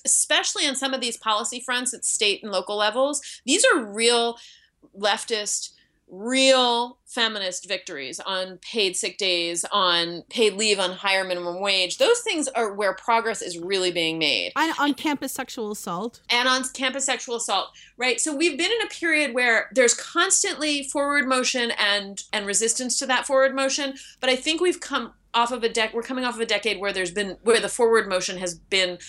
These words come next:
Speaker 1: sort of the bigger story. I mean, it's been happening coterminously with the serious restriction of abortion rights. So maybe it's been pretty equal push and pull.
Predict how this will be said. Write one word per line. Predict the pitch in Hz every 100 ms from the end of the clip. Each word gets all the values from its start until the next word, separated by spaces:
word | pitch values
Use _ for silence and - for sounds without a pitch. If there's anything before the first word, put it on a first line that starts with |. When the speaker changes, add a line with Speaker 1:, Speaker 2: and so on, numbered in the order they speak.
| - - -
Speaker 1:
sort | - - 320 311 320
of | 302
the |
bigger | 285 294 302
story. | - 294 285
I |
mean, | 254 220
it's | 220
been | 233
happening | 240 240 240 233
coterminously | 226 220 - 220 214 214 226 208
with | 196 196 180
the | 165
serious | 165 - - 190 196 185 180
restriction | 175 - 160 170
of | 156
abortion | 147 151 160
rights. | 165 156
So | -
maybe | 220 220 214
it's | 185
been | - 175 160 -
pretty | 190 170 165
equal | 165 156
push | 160 -
and | 156
pull. | 151 151 180